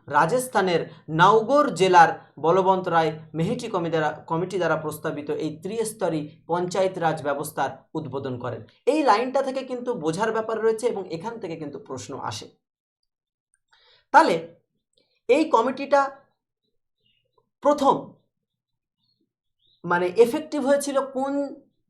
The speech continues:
কোথায়? মাথায় রাখতে হবে রাজস্থানে। ঠিক আছে?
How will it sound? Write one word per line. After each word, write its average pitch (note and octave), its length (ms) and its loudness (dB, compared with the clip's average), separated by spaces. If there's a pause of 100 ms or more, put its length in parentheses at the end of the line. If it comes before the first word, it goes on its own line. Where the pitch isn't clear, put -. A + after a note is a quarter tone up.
(800)
কোথায়? B3 340 2 (640)
মাথায় F3+ 260 2
রাখতে A3 220 -2
হবে A#3+ 120 -2
রাজস্থানে। C#3 800 -2 (1800)
ঠিক C4 160 -4
আছে? D4 240 -2